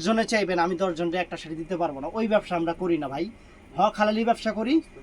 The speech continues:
দোকান দিয়ে বসছি, দোকানে আসবেন, দেখে নেবেন, যেগুলো অ্যাভেলেবেল দেওয়া যায়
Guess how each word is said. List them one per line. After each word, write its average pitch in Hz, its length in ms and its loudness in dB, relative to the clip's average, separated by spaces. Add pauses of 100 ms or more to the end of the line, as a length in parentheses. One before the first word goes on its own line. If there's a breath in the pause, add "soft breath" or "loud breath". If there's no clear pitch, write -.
(160)
দোকান 220 380 2
দিয়ে 233 160 4
বসছি, 220 360 0
দোকানে 233 380 4
আসবেন, 208 440 6
দেখে 226 240 0
নেবেন, 170 240 2
যেগুলো 190 300 0
অ্যাভেলেবেল 226 480 0
দেওয়া 220 260 6
যায় 277 240 8